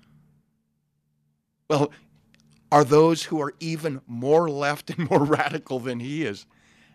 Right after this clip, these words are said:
And that's when we're gonna get to this qu-, we're gonna get to this, uh, soundbite.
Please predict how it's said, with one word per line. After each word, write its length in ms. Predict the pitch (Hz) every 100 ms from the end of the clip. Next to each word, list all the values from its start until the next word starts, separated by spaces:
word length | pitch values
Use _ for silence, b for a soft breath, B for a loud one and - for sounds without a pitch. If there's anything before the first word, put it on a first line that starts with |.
| b _ -
And 120 | 101
that's 220 | 127 -
when 200 | 131 120
we're 80 | 110
gonna 240 | - -
get 280 | 117 - 127
to 140 | - 101
this 220 | 101 -
qu-, 220 | - 110 B B B B B
we're 180 | 131
gonna 200 | 151 143
get 220 | 127 131 -
to 80 | 101
this, 300 | 101 - -
uh, 300 | 104 92 87 - _
soundbite. 680 | - 131 110 101 92 73 82